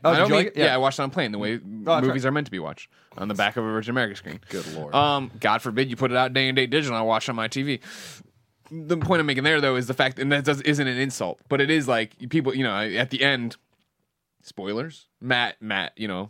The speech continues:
Speaker 2: Max turns his back and walks away, right, to, onto his next adventure. You know what I mean? It's totally just, like, I could totally, this isn't about him. This is just, like, some side thing that popped.
Speaker 3: Yeah.
Speaker 2: The exclamation mark went off as he was
Speaker 3: <laughs>
Speaker 2: walking and, and
Speaker 1: Right.
Speaker 2: got engaged with it.
Speaker 1: I, I think as Mad Max has gone on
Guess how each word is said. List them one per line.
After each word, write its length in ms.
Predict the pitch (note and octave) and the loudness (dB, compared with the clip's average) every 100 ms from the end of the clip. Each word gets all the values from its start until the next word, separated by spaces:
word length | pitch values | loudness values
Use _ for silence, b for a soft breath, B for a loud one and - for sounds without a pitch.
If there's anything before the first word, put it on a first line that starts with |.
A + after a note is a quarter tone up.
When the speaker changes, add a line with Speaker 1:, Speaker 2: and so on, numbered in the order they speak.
| - | -8
Speaker 2:
Max 280 | A2 G#2+ - | -2 -2 0
turns 240 | C#3 A#2+ | -6 -6
his 80 | A2+ | 0
back 280 | A#2+ A2+ A2+ | 2 2 0
and 100 | A2 | -2
walks 240 | A2 - | -2 -2
away, 240 | A2 G#2+ E2+ | -2 -2 -2
right, 240 | F#2+ G2+ | -4 -4
to, 180 | A#2+ - | -4 -4
onto 320 | F2 B2 C3+ | 0 0 2
his 160 | C3+ A#2 | 0 0
next 240 | C3 - | -2 -2
adventure. 480 | G#2+ A2+ A#2+ C#2+ - - | -4 -4 -6 -12 -14 -4
You 100 | C#3 | 0
know 80 | |
what 40 | C#3 | 0
I 40 | |
mean? 240 | C#3 D3 D3 | 0 -2 -2
It's 140 | C3+ | 0
totally 280 | E3 E3+ D#3 | 2 4 4
just, 200 | D#3 D3 | 2 4
like, 320 | C3 C3+ - b b b | 4 2 -4 b b b
I 80 | D3+ | 0
could 120 | D#3+ | 0
totally, 280 | D#3+ F3+ F3 | 0 0 2
this 140 | E3 E3 | -2 2
isn't 220 | F3+ G3 | 2 4
about 420 | D3 A#2+ D#3 F3+ | 2 2 2 0
him. 260 | B2+ A#2+ C3 | -6 -6 -4
This 180 | C3 C#3 | -4 -4
is 140 | C3+ | -4
just, 140 | C3 | -2
like, 160 | C#3 B2+ | -4 -2
some 160 | D3+ C3+ | -6 -4
side 340 | D3+ C#3 C#3+ | 0 0 0
thing 180 | C3 B2 | -4 -6
that 120 | G2 | -4
popped. 360 | - A#2 G2+ A2 | 0 0 0 -4
Speaker 3:
Yeah. 80 | A#2+ | -6
Speaker 2:
The 100 | A#2 | -2
exclamation 540 | C#3 - D#3 D3+ C#3+ C#3 | -4 -2 0 0 2 2
mark 240 | C3+ C3+ | 2 4
went 120 | D#3 | 4
off 80 | D3+ C3 | 6 4
as 60 | B2 | 2
he 60 | C#3 | 0
was 140 | B2 | 2
Speaker 3:
<laughs> 20 | |
Speaker 2:
walking 380 | C#3+ D3+ B2+ A2 | 4 4 2 -8
and, 140 | A2 | -8
and 160 | A#2+ B2 | -8 -4
Speaker 1:
Right. 60 | B2+ | 0
Speaker 2:
got 160 | A#2 | 0
engaged 280 | A#2 A#2+ A2 | 0 -4 -4
with 100 | G2 | -4
it. 80 | G#2 | 2
Speaker 1:
I, 80 | D#3+ | 2
I 40 | |
think 240 | E3 E3 G3+ | 2 0 0
as 80 | E3 | 2
Mad 160 | D#3+ | 2
Max 180 | D#3 C#3+ | 2 -2
has 100 | C3 | -4
gone 280 | B2 A#2+ A#2 | 0 0 0
on 460 | B2 A#2+ G#2 G2+ | 0 -2 -4 -10